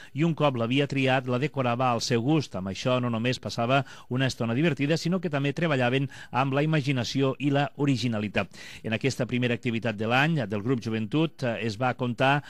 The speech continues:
amb un total de quaranta-dos participants i un cop més amb la col·laboració de vuit monitors, monitores i premonitors, premonitores, eh, que van dur a terme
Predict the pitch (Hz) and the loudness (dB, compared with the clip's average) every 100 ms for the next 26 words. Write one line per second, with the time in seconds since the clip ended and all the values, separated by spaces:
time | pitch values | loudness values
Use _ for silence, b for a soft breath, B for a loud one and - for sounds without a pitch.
0 | B B 110 131 170 151 131 156 165 - | B B -2 2 0 0 2 2 2 0
1 | 139 135 127 127 165 - 123 113 123 160 | -2 -2 0 0 0 -2 -6 -4 -2 0
2 | 160 - B B 160 160 143 135 143 139 | 0 -4 B B -2 0 0 0 0 0
3 | 120 107 110 151 147 120 117 147 127 127 | -2 -2 -2 0 2 2 0 0 2 0
4 | 139 135 127 107 123 117 127 160 123 127 | 0 0 -2 0 0 0 0 0 2 2
5 | 131 B B - 180 - 160 156 135 120 | 0 B B -2 0 2 0 2 0 0
6 | 123 - 147 147 120 107 120 131 127 110 | 0 0 -2 0 0 0 0 2 0 -2
7 | 139 151 123 117 127 131 | 0 2 0 0 0 2